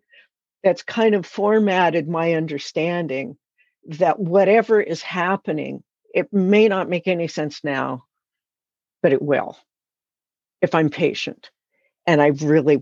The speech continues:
watch for meaning with a capital M, you know, and look for the resonances. So yes,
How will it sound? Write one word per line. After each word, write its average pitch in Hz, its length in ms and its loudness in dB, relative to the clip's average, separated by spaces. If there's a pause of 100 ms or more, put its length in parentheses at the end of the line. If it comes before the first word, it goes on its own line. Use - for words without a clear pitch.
watch 143 440 2
for - 180 -6
meaning 139 680 2
with 135 200 -2
a 143 60 -2
capital 139 680 -2
M, 135 400 0 (1800)
you 135 140 -4
know, 131 260 -2 (160)
and 143 320 2
look 156 200 2
for - 160 0
the 147 140 2
resonances. 143 1080 -2 (580)
So - 220 0
yes, 143 560 2